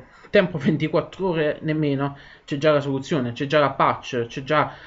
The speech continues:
l'aggiornamento di sistema che va a correggere quell'errore. Casomai quell'errore, eh, fosse inavvertitamente arrivato all'utente finale, eh, cosa che peraltro è,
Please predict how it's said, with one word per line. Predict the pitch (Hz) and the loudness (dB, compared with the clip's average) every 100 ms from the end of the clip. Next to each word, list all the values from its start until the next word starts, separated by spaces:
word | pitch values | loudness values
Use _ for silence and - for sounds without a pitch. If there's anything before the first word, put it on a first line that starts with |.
| - | 0
l'aggiornamento | 156 156 175 170 180 170 | 2 2 0 2 0 0
di | 143 | -4
sistema | 143 175 - 139 | -4 -8 -2 -2
che | 135 | 0
va | 123 131 | 0 -2
a | |
correggere | 131 135 131 127 123 | -2 -2 -2 -2 -4
quell'errore. | 123 127 131 120 117 - - - | -4 -4 -4 -4 -4 -8 -20 -18
Casomai | - 165 170 180 175 160 156 | 0 2 4 4 6 4 2
quell'errore, | - 151 147 147 160 139 135 131 - - | 0 0 2 4 2 4 2 0 -16 -12
eh, | - 127 | -2 -2
fosse | 131 208 - | 2 0 2
inavvertitamente | 160 160 156 170 180 175 175 180 165 151 | 2 2 2 -2 -2 -2 0 0 2 4
arrivato | 143 170 143 131 135 | 4 4 4 2 0
all'utente | 127 139 127 135 | 0 0 -2 -4
finale, | 131 151 143 117 117 - - - - | -4 0 2 2 -2 -4 -16 -18 -16
eh, | - - - | -16 -18 -20
cosa | - 147 131 | -6 -4 -4
che | 131 123 - - - | -6 -8 -12 -20 -12
peraltro | - 139 147 139 127 | -2 2 2 2 0
è, | 120 123 120 | 2 2 0